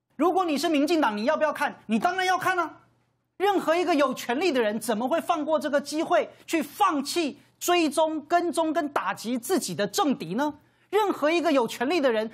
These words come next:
怎么会不利用这个武器来扩大自己的权力呢？所以民进党说：“啊，我们有这个技术，但我们不做。”不好意思，凭你的德性，我不信。如果今天是马英九，我可能还稍微相信，对吧？因为他确实是翩翩君子。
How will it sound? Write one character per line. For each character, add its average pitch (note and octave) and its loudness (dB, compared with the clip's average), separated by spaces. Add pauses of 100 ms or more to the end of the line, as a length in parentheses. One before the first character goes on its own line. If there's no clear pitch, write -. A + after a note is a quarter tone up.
(100)
怎 C4+ 0
么 C#4+ 4
会 F4 2
不 B3 0
利 F4+ 2
用 E4+ 2
这 D#4+ -2
个 C#4+ 2
武 F#3 -6
器 D4+ -2 (100)
来 A3+ 0
扩 F#4 2
大 D4 0
自 D#4 -4
己 G#3+ -8
的 F3+ -6
权 F3 -8
力 D4 0
呢？ A#3+ -2 (580)
所 G4 0
以 F#4 4
民 D#4 4
进 G#4+ 0
党 C#4+ 0
说 F#4+ 0
：“啊， F#4 2
我 F#4 2
们 G4 2
有 D#4+ 4
这 C4+ -2
个 G4 2
技 F#4+ 0
术， D#4 2
但 F#4 2
我 D#4+ 0
们 C#4 0
不 D#4 -2
做。” F#4+ 0 (240)
不 C4+ 2
好 G3+ 0
意 A3+ -2
思， C4 -2
凭 C4 0
你 G#3 0
的 F3 -6
德 F3+ -2
性， B3+ -2 (160)
我 C3+ -16
不 D3 -10
信。 A#3+ -6 (480)
如 E4 2
果 F#4 4
今 D#4 0
天 E4+ 4
是 F4 2
马 A#3 0
英 F4 0
九， C4+ 2 (360)
我 E3+ -8
可 F3 -8
能 E3 -4
还 E3 -6
稍 G#3 -4
微 F#3 -2
相 F#3+ -4
信， G#3 -10
对 - -8
吧？ F3 0
因 F3 -6
为 F3+ -8
他 F3+ -2
确 G3 -6
实 F3 -4
是 G3 -2 (520)
翩 B3+ 0
翩 B3 -2
君 A#3+ 2
子。 - -12